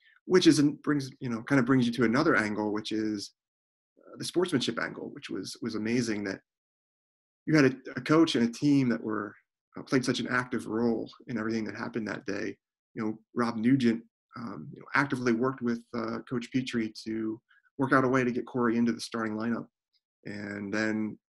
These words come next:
at the end of the game, when he got into the game, uh, to make sure to call a timeout, make sure his team knew what to do, foul Corey, let him, let him get, you know, give him his chance at the foul line. Um, uh, just an incredible display of sportsmanship,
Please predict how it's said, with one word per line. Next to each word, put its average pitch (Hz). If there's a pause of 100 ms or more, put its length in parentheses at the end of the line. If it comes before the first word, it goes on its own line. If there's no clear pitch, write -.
(560)
at -
the 151
end 170
of -
the 147
game, 107
when 101
he 117
got 110
into 123
the 113
game, 110 (480)
uh, - (100)
to 127
make 120
sure 120
to 98 (120)
call 120
a 117
timeout, 107
make 123
sure 123
his 117
team 117
knew 113
what 104
to -
do, 107 (500)
foul 110
Corey, 107
let -
him, 113
let -
him 117 (120)
get, - (260)
you 120
know, 107 (180)
give 113
him 120
his 117
chance 131
at -
the -
foul 120
line. 110 (500)
Um, 98 (840)
uh, -
just -
an 131
incredible 131
display 117
of 104
sportsmanship, 113